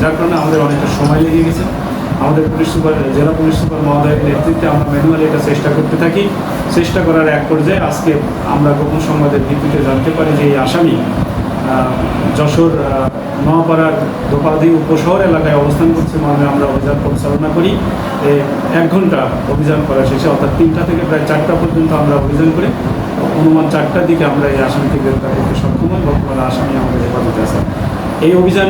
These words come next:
পরিচালনাকালে আমাদের অতিরিক্ত পুলিশ সুপার মহোদয় এবং পুলি-, জেলা পুলিশ সুপার মহোদয় আমাদেরকে সার্বিকভাবে দিক নির্দেশনা দিয়েছেন এবং তাদের দিক নির্দেশনায় আমরা আজকে সফল হয়েছি। পাশাপাশি এই হত্যাকাণ্ড সংঘটিত হওয়ার পর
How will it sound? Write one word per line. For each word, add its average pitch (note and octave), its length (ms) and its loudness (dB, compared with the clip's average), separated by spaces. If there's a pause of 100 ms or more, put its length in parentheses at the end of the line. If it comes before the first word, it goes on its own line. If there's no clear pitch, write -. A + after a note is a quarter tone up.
পরিচালনাকালে E3+ 600 0
আমাদের D#3 320 0
অতিরিক্ত D3 340 0
পুলিশ C#3 320 -2
সুপার D#3+ 180 0
মহোদয় D#3 360 2
এবং D3+ 280 0
পুলি-, D3 300 -2
জেলা D3+ 180 2
পুলিশ E3+ 240 0
সুপার D#3+ 340 0
মহোদয় C#3+ 220 0
আমাদেরকে C#3+ 340 0
সার্বিকভাবে D3 580 0
দিক D3 200 0
নির্দেশনা C3+ 480 -2
দিয়েছেন E3 240 0
এবং D3 220 0 (100)
তাদের E3+ 220 2 (520)
দিক E3 220 4
নির্দেশনায় E3 480 2
আমরা D3+ 240 2
আজকে D3 200 -2
সফল C3+ 320 0
হয়েছি। B2 260 0
পাশাপাশি F3+ 460 0 (520)
এই E3 120 4
হত্যাকাণ্ড F3 580 0
সংঘটিত E3 500 0
হওয়ার F3+ 220 2
পর D#3+ 120 2